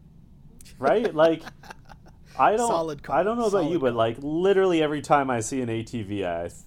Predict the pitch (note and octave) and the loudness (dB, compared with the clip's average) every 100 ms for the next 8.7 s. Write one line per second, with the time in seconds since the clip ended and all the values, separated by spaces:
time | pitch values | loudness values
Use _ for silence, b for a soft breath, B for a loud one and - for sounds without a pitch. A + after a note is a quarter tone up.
0 | - - G2+ G#2 A#2 - - D#3+ D#3+ D#3+ | -14 -2 -2 -2 -8 -16 -10 -4 0 0
1 | D3 C3+ B2 B2+ A2 G#2 G2 F2+ E2 F2+ | 0 0 0 -2 -2 -2 -4 -8 -10 -10
2 | F2 F2 A2 G2 G2+ G2 - C3 C#3+ A2+ | -10 -12 -10 -6 -4 -6 -6 -4 -4 -4
3 | B2+ A#2+ G2 F2 E2 B B B A2+ A2 | -4 -2 -4 -6 -6 B B B -6 -6
4 | C3 B2 C3 - B2+ A#2+ A2+ G#2 G#2+ G#2 | -2 -4 -4 -6 -4 -2 -2 0 0 -2
5 | - - A#2+ A#2+ A2 A2 G#2+ G#2+ A2 F#2 | -4 0 2 2 0 -2 -2 -2 -2 -4
6 | E2+ F2+ B B B B - A2+ B2 A2 | -8 -12 B B B B -10 -8 -6 -6
7 | G#2 - - - b b b - - - | -6 -10 -20 -20 b b b -20 -20 -6
8 | C3 B2+ A2+ G#2+ G#2 - - | 0 2 2 2 0 -6 -10